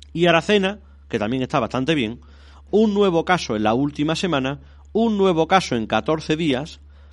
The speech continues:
setenta y tres casos activos. Es decir, personas que tienen covid, pues hace ya algunas semanas y que esperemos la pronta y rápida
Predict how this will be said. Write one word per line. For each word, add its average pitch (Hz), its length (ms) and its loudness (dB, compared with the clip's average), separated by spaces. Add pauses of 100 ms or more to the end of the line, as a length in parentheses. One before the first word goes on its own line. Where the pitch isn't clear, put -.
(140)
setenta 143 760 0
y 127 60 -2
tres 190 240 0
casos 165 340 -4
activos. - 560 -4 (300)
Es 117 160 -4
decir, 120 120 -2
personas 139 320 -4
que 120 100 -4
tienen 120 240 -2
covid, 135 340 -2 (200)
pues 98 140 -8
hace 110 200 -8
ya 117 140 0
algunas 110 440 -4
semanas 127 320 -4
y 127 60 -4
que - 80 -6
esperemos 107 480 -6 (420)
la 98 420 0
pronta 147 500 2
y 110 120 0
rápida 165 540 -4